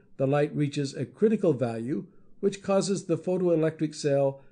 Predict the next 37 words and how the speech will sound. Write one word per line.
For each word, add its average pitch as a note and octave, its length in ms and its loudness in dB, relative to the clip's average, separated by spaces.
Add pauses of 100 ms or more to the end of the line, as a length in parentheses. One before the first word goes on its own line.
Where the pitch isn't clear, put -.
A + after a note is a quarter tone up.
to C3+ 120 -4
pass D3 320 -2
a C3 80 -4
signal F3 480 2
to D3+ 160 -4
the C3+ 120 0
radio D3+ 400 2
tube. - 480 -12 (600)
This D3 240 0
tube G3 320 4
operates C#3+ 540 0
the C3+ 120 -4
relay, C3 400 2
which D#3 320 -2
closes D3 460 0
a C3 80 0
valve C3 420 -4 (280)
and E3 180 -4
shuts D#3 260 0
off C3 340 -4
the C3+ 100 -2
supply A#2 480 -4
of A2+ 180 -4
acid. C#3 520 -4 (1300)
Using A3+ 380 4
a G#3 60 6
device C#3 560 2
of C#3+ 160 -2
this C#3 280 -2
sort A#2+ 300 -2
to C#3 100 -6
perform C#3 460 0
such C3 260 -2
operations B2+ 840 -6
around B2 360 0
a A#2+ 60 -2
laboratory A#2 760 -6